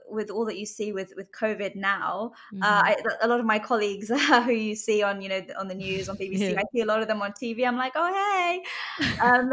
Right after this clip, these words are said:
Speaker 2: <laughs>
Speaker 1: so
Speaker 2: Oh.
Speaker 1: it's really, it's policy, it's prevention, uh, it's the programs that you see as well. It's working with communities.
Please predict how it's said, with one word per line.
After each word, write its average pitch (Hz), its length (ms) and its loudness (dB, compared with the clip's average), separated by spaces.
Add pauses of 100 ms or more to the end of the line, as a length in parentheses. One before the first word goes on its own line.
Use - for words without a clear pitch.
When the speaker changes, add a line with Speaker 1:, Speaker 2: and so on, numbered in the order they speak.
Speaker 2:
<laughs> - 80 -4
Speaker 1:
so 262 360 2
Speaker 2:
Oh. 185 80 2
Speaker 1:
it's 254 220 0
really, 277 200 -2
it's 233 200 -2
policy, 240 800 -2
it's 214 180 -8
prevention, 196 960 -4 (280)
uh, 196 160 4
it's - 160 -6
the - 80 -6
programs 220 640 -2
that - 120 -10
you 196 100 -12
see 202 240 -10
as 185 160 -8
well. 190 420 4
It's - 200 -14
working 202 340 -6
with 196 180 -12
communities. 196 840 -8